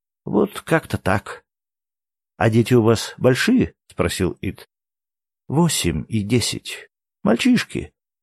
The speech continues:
Поймите меня правильно, я на самом деле терпеть не могу Германию, да и немцев тоже. Языка не знаю, перспектив никаких. Но я готов пойти на что угодно, лишь бы у мальчишек не были промыты мозги.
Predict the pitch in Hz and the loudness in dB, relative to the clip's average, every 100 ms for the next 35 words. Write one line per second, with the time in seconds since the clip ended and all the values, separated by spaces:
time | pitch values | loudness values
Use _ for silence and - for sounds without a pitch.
0 | _ _ _ - 151 180 202 147 143 143 | _ _ _ -2 2 4 4 4 2 2
1 | 135 160 160 123 98 92 95 104 117 117 | 2 2 4 6 6 4 4 4 6 6
2 | 113 107 123 113 104 107 123 107 - 110 | 4 2 2 4 2 4 4 2 0 -2
3 | - - - 95 95 95 95 117 135 135 | 0 -4 0 2 4 2 2 2 4 4
4 | 101 90 90 82 85 127 95 82 - 101 | 4 4 2 2 0 0 -2 -6 -4 0
5 | 85 82 78 _ _ _ _ - 131 151 | 0 0 -2 _ _ _ _ -2 2 2
6 | - 160 90 78 92 120 98 78 _ _ | 2 0 2 0 2 4 2 -2 _ _
7 | - 117 - 139 - 170 143 104 90 80 | -2 0 0 -2 -2 0 0 0 0 -2
8 | - - - _ _ _ _ _ _ _ | -2 -6 -6 _ _ _ _ _ _ _
9 | 120 156 170 147 - 160 135 - 123 113 | 2 4 4 0 2 0 2 2 2 2
10 | 135 135 127 - - 131 131 123 151 135 | 0 2 2 2 2 2 2 2 0 0
11 | 95 85 82 _ _ _ - 110 98 98 | 0 0 0 _ _ _ 2 2 2 2
12 | 104 101 101 - 113 107 107 - 104 95 | 4 4 2 2 -2 0 -2 0 2 2
13 | 101 101 98 _ _ 95 98 101 101 101 | 2 2 0 _ _ 0 2 2 2 2
14 | 107 101 120 113 | 2 0 -4 -4